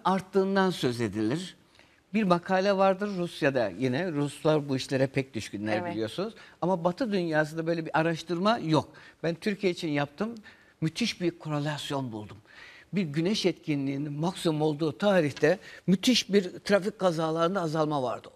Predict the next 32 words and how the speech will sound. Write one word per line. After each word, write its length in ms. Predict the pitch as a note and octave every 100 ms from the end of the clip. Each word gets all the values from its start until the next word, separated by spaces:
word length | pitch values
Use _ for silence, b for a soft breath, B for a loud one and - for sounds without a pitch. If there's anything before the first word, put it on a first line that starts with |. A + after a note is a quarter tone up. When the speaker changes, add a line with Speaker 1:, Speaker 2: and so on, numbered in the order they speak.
| -
Speaker 1:
O 120 | F3+
kadar 180 | A#3 G#3+
Speaker 2:
Herkes 140 | G#3
Speaker 1:
müthiş. 160 | A3+ G3+
Speaker 2:
tatil 320 | A3 G#3+ A#3+
yerinde 360 | G3+ D#3+ D3 D3+
herhalde. 480 | D#3+ C#3+ C#3+ - F#3+
Denize 280 | G3 F3
gitmiş 120 | F#3+ G#3
Speaker 1:
Hayır, 260 | C4+ A3
Speaker 2:
o 100 | E3+
gün. 60 | D#3+
Speaker 1:
yani 360 | G#3 F#3 C#3 C#3+
bir 360 | D#3 C3+ A#3
yıllık 240 | B3+ F3+ G3+
Speaker 2:
Tam 120 | G#3+
Speaker 1:
bir 40 | G3+
süreç. 280 | G#3 A3
Speaker 2:
tersi 120 | - E3
yani. 120 | F3
Speaker 1:
Bir 60 | A#3
yıllık 340 | C4+ A#3 F#3+
bir 60 | F3+
süre. 200 | D#3+ C#3
Yani 280 | C#3+ C#3 B2 D3
on 120 | C4
bir 20 | B3
Speaker 2:
Evet, 120 | A3
Speaker 1:
yıllık, 260 | F#3+ E3 D3+
Speaker 2:
evet. 100 | B B B
Speaker 1:
on 300 | F#3+ C#4 C4+
bir 220 | G3 E3+